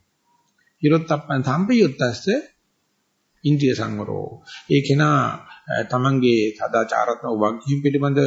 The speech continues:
අවදි භාවයකින්, සතිමත් භාවයකින් ගත කරන එකනට ඉබේම ඉස්සලා ඉස්සලා එහෙම ඡණ්ඩපරස ගතිය, ඉන්ද්‍රයන්ගේ අසංවර ගතිය තිබුණට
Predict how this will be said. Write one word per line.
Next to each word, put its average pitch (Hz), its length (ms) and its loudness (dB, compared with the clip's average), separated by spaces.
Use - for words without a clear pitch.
අවදි 156 340 2
භාවයකින්, 104 580 -2
සතිමත් 151 460 -4
භාවයකින් 135 420 0
ගත 110 200 -4
කරන 135 220 -8
එකනට 143 400 -4
ඉබේම 151 500 4
ඉස්සලා 160 380 4
ඉස්සලා 147 300 2
එහෙම 135 180 2
ඡණ්ඩපරස 120 600 -2
ගතිය, 120 420 -2
ඉන්ද්‍රයන්ගේ 120 540 -2
අසංවර 123 400 -6
ගතිය 120 260 0
තිබුණට 151 440 2